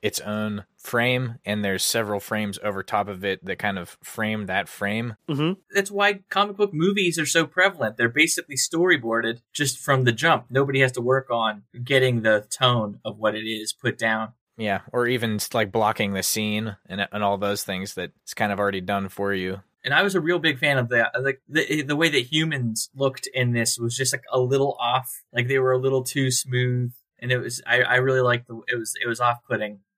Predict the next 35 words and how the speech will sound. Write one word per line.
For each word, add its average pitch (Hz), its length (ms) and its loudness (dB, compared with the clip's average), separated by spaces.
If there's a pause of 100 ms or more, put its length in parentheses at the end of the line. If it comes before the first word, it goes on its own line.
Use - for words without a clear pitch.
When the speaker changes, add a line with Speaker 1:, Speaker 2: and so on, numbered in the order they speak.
(120)
Speaker 2:
A 127 60 -4
little 175 160 2
too 190 160 0
smooth, 160 380 0
or 143 40 4
sometimes 160 480 0
a 147 60 4
little 135 240 2
too, 139 680 0
a 131 80 0
little 135 200 4
too 165 160 0
smooth, 147 240 0
a - 20 -4
little 139 160 2
too 156 300 -4
chonky. 127 880 -4
It 113 100 -4
would 110 160 -4
kind 120 320 -2
of, 107 380 2
the, 113 240 -6
the 123 140 -2
different, 120 440 0
the 120 80 -2
different 120 340 0
shapes - 460 2
in 110 120 -4
the, 110 160 -4
in 110 100 -4
the 101 100 -4
shadows 107 540 2
and 104 60 -6
the 98 140 -4
outlines. 101 640 -2